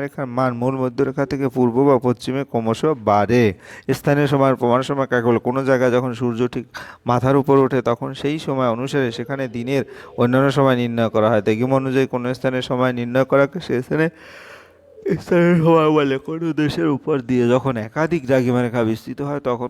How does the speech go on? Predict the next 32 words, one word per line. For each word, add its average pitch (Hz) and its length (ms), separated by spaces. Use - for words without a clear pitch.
কোনো 123 220
একটি 113 140
নির্দিষ্ট 110 380
স্থানে 131 300
দ্রাঘিমা 113 320
রেখাকে 127 300
প্রমাণ 113 300
সময় 127 280
ধরে 131 140
ওই 139 80
দেশের 127 320
সময়ের 120 360
ব্যবধান 120 320
অসুবিধা 131 340
দূর 113 120
করা 107 180
হয়, 117 160
একেই 139 280
প্রমাণ 110 220
সময় 117 300
বলে। 127 140
ভারতের 117 400
ক্ষেত্রে 143 260
এই 123 120
অসুবিধা 127 360
এড়ানোর 127 380
জন্য 123 120
ঠিক 123 100
মাঝ 131 140
বরাবর, 113 340
হুম, 156 140
বিরাশি 117 260